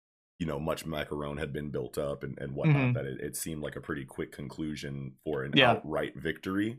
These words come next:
Speaker 1: You know what I mean?
Speaker 2: I can
Speaker 1: Like,
Speaker 2: see
Speaker 1: I,
Speaker 2: that. I can see
Speaker 1: I think,
Speaker 2: that, yeah.
Speaker 1: I think a lot of people, um, you know, expected this to go, like, you know, they, they thought it was going to be interrupted. A lot of people did. I think myself
Speaker 2: Right.
Speaker 1: included, because we know that there's, you know, drama on the horizon and whatnot.
Speaker 2: Mm-hmm.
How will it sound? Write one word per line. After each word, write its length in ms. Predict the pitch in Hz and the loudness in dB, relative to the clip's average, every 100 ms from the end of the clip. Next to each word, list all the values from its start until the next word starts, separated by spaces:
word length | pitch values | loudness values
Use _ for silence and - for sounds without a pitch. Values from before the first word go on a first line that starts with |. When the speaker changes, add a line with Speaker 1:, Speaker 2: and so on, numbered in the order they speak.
| - | -2
Speaker 1:
You 120 | 95 | 2
know 60 | |
what 100 | 92 | 6
I 60 | 92 | 6
mean? 180 | 95 95 | 6 8
Speaker 2:
I 40 | |
can 60 | 254 | 10
Speaker 1:
Like, 80 | - | 10
Speaker 2:
see 60 | |
Speaker 1:
I, 40 | 127 | 10
Speaker 2:
that. 160 | 123 | 10
I 40 | 175 | 10
can 100 | 175 | 10
see 120 | 135 | 10
Speaker 1:
I 40 | |
think, 120 | 117 | 10
Speaker 2:
that, 60 | 117 | 8
yeah. 100 | 131 | 8
Speaker 1:
I 20 | |
think 160 | 123 101 | 8 8
a 40 | |
lot 240 | 87 92 87 | 8 8 6
of 80 | |
people, 420 | - 98 90 80 76 | 4 0 2 4 4
um, 300 | 69 71 73 - _ _ _ - - | 2 -2 -8 -16 _ _ _ -20 -2
you 100 | 98 | 0
know, 100 | 80 | 2
expected 360 | 73 87 78 | 0 -2 -2
this 120 | 73 - | -4 -4
to 100 | 69 | -4
go, 160 | 69 | -2
like, 140 | 65 64 - - | -2 -6 -10 -12
you 100 | 69 | -10
know, 200 | 50 50 - _ _ _ _ _ _ _ - | -8 -12 -16 _ _ _ _ _ _ _ 4
they, 80 | |
they 140 | 101 113 | 8 10
thought 200 | 120 113 | 10 10
it 60 | |
was 120 | 98 85 | 8 6
going 200 | 92 82 | 4 4
to 60 | |
be 180 | 76 82 | 2 0
interrupted. 640 | 98 95 71 69 - 50 58 | 4 4 4 0 -2 -6 -4
A 60 | |
lot 200 | 73 71 | 0 0
of 60 | - | -2
people 240 | 65 64 | -8 -8
did. 260 | 50 52 - | -8 -6 -4
I 80 | 69 | -4
think 160 | 87 | -2
myself 220 | 71 73 131 | -2 6 8
Speaker 2:
Right. 180 | 110 | 6
Speaker 1:
included, 360 | - - 82 76 | 2 -4 -2 -2
because 240 | 69 73 | -4 -6
we 100 | 69 | -6
know 200 | 69 71 | -4 -4
that 120 | 69 67 | -4 -4
there's, 340 | 69 64 - | -4 -4 -6
you 60 | 69 | -6
know, 120 | 60 | -6
drama 400 | 64 78 67 65 | -2 0 0 0
on 140 | 64 64 | 0 -2
the 80 | |
horizon 460 | 62 69 67 65 67 | -2 -2 -2 -2 -4
and 120 | 62 | -6
whatnot. 380 | 65 - 64 - | -6 -6 -6 4
Speaker 2:
Mm-hmm. 300 | 156 135 123 | 6 8 6